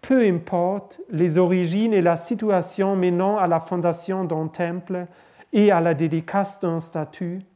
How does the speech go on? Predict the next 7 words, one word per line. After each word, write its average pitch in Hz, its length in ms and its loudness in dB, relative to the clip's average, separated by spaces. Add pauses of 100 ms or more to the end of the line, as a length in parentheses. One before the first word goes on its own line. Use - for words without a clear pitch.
(640)
anciennes 190 540 -2
figures 208 680 0 (300)
avec 180 300 2
mainte 202 560 0 (200)
histoire 185 680 0
à 156 140 0
raconter 175 840 -4